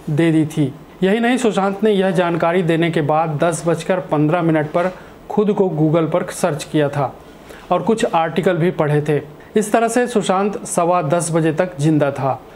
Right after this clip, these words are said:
सुशांत का Wikipedia उसकी मौत चौदह जून की सुबह आठ बजकर अंठावन मिनट बता रहा है, जबकि इसके पहले उसका Wikipedia सुबह आठ बजकर पचपन मिनट पर अपडेट किया गया था। इसके बाद आठ बजकर सत्तावन मिनट पर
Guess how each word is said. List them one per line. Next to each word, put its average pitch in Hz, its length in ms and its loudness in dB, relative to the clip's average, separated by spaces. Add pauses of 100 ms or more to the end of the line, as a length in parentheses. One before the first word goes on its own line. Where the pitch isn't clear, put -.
सुशांत 226 400 0
का 247 140 4
Wikipedia 220 640 0
उसकी 202 320 0
मौत 170 420 0 (240)
चौदह 180 380 2
जून 180 280 0
की 170 140 -2
सुबह 170 560 0
आठ 170 280 0
बजकर 165 380 -2
अंठावन 160 580 0
मिनट 151 240 2
बता 156 300 0
रहा 135 300 0
है, 131 160 -4 (240)
जबकि 214 400 2
इसके 233 320 0
पहले 185 380 2
उसका 196 360 0
Wikipedia 180 800 2
सुबह 190 460 -2
आठ 170 240 2
बजकर 170 420 0
पचपन 175 420 0
मिनट 165 280 0
पर 196 220 0
अपडेट 156 400 0
किया 151 180 2
गया 143 180 0
था। 139 240 -4 (240)
इसके 190 240 0
बाद 214 340 0 (140)
आठ 190 320 0
बजकर 175 460 0
सत्तावन 165 640 2
मिनट 165 340 0
पर 190 200 0